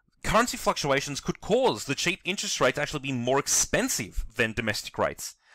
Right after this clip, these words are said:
So, for example, if, uh, the interest rate in Australia is, let's say, three percent,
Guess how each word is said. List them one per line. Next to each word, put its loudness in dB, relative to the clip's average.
So, 4
for 4
example, 0
if, -4
uh, 2
the -10
interest -6
rate 4
in -2
Australia 2
is, -2
let's -2
say, 2
three 0
percent, 0